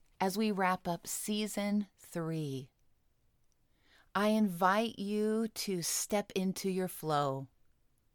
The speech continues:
to find things that bring you alive and connected. I'll join you again in a few months as I launch my new website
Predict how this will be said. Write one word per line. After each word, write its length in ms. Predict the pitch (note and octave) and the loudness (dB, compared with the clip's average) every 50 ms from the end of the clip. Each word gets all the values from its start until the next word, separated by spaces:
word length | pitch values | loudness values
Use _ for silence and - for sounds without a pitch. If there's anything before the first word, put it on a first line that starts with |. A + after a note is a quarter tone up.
| _ _ _ _ _ _ _ _ _ _ _ _ _ _ _ _ _ _ _ _ _ _ _ | _ _ _ _ _ _ _ _ _ _ _ _ _ _ _ _ _ _ _ _ _ _ _
to 120 | - G3+ | -4 -4
find 480 | - - - A#3 A3+ A#3+ A#3+ A#3 A3+ - | -4 0 0 2 2 4 2 2 0 0
things 460 | A3 G#3+ A3 A3+ A3+ A3+ A3+ - - | 0 0 2 4 4 4 4 2 0
that 260 | - F#3+ F#3 - F3 | -2 -2 -4 -4 -4
bring 220 | - G3 G3 G3+ G3+ | -6 -4 -2 0 0
you 180 | G#3 G3+ F#3 - | 0 -2 -2 -4
alive 840 | E3+ D#3+ D3+ D#3 D3 C#3+ D3 C#3+ C#3 B2+ B2+ C3 B2 - - - _ _ _ _ _ _ _ _ _ _ _ _ _ _ _ _ _ _ _ _ _ _ _ _ _ _ _ _ _ - | -6 -4 -4 -4 -2 0 0 0 -2 -2 -4 -8 -10 -12 -16 -20 _ _ _ _ _ _ _ _ _ _ _ _ _ _ _ _ _ _ _ _ _ _ _ _ _ _ _ _ _ -6
and 180 | F3 E3+ - | -6 -6 -4
connected. 920 | - - G#3+ G#3+ A3 A3+ A#3 A#3+ A#3+ - - - E3+ D3+ C#3 C3+ C3+ - - - - _ _ _ _ _ _ _ _ _ _ _ _ _ _ _ _ _ _ _ _ _ _ _ _ _ _ _ _ _ _ _ _ _ _ _ _ _ _ _ _ _ _ _ _ - _ _ _ _ _ _ _ _ _ _ _ _ _ _ _ _ - | -2 2 4 6 6 6 6 4 0 -2 -6 -6 -4 -4 -4 -6 -8 -10 -18 -20 -20 _ _ _ _ _ _ _ _ _ _ _ _ _ _ _ _ _ _ _ _ _ _ _ _ _ _ _ _ _ _ _ _ _ _ _ _ _ _ _ _ _ _ _ _ -20 _ _ _ _ _ _ _ _ _ _ _ _ _ _ _ _ 4
I'll 140 | A3+ A#3+ | 4 4
join 420 | A3+ G#3+ - D4+ D#4 D#4+ D#4+ D#4 D4+ | 4 2 2 2 2 4 4 4 4
you 160 | C4+ C4 B3+ | 4 4 4
again 400 | B3 A#3 F#3+ G3+ F#3+ F#3 F3 E3+ | 2 0 0 0 0 2 2 2
in 140 | E3 D#3+ D#3+ | 2 0 0
a 60 | D#3 | -2
few 360 | - - - G3+ A3 A3+ A3+ | -4 -6 -4 -2 0 2 2
months 640 | G#3+ G3 F3 E3+ E3 D3+ - - - - - - - - _ _ _ - _ _ _ _ | 2 2 2 -2 -2 -4 -6 -8 -10 -12 -12 -14 -18 -20 _ _ _ -20 _ _ _ _
as 180 | F#3+ G3 G3 - | -2 -2 0 2
I 120 | G#3 G#3+ G#3+ | 2 2 2
launch 500 | F#3+ F#3+ G3+ G#3+ A#3 C#4 D4 C4+ - - | 0 0 0 2 2 2 0 0 -2 -2
my 140 | F#3+ F3 | -2 -2
new 320 | E3+ E3+ F3+ G3 G#3+ A3+ A3 | 0 0 0 0 0 0 0
website 840 | G3+ G3+ G#3+ G#3+ - - - - D3+ C#3+ C#3+ C3+ - - - - | 2 2 2 2 0 -4 -4 -4 -2 -2 -4 -4 -8 -12 -16 -18